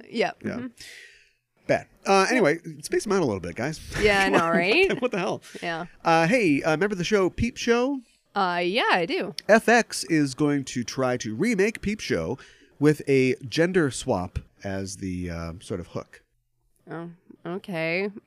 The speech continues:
Speaker 1: I mean, I, I, I guess that could potentially work, but they're, it's kind of like that they're, they're losers, you know, um, that can't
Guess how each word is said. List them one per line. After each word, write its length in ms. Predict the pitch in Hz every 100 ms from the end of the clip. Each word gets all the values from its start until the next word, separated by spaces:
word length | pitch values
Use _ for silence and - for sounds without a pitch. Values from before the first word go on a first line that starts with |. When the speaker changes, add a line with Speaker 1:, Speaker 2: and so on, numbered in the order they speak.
| -
Speaker 1:
I 160 | 180
mean, 460 | 180 180 185 185 190 _ _ _ _ _ _ _ _ _ _ _ _ _ _ _ _ _ _ _
I, 520 | 254 233 262 254 254 -
I, 60 |
I 40 | 233
guess 380 | 233 233 254 -
that 220 | 277 269 -
could 220 | 277 233
potentially 600 | 247 233 254 240 247 220
work, 360 | 208 202 220 262
but 320 | 233 214 226 -
they're, 200 | 226 165
it's 260 | 220 214 -
kind 360 | - 240 269
of 120 | 277
like 240 | 233 208 202
that 160 | 214 196
they're, 360 | 196 202 - -
they're 240 | 202 185 185
losers, 760 | 175 190 254 196 165 175 202
you 160 | 208 190
know, 440 | 175 170 180 185
um, 680 | 190 175 185 180 185 185 190 185
that 260 | 180 175 - _ _
can't 400 | - 180 185 185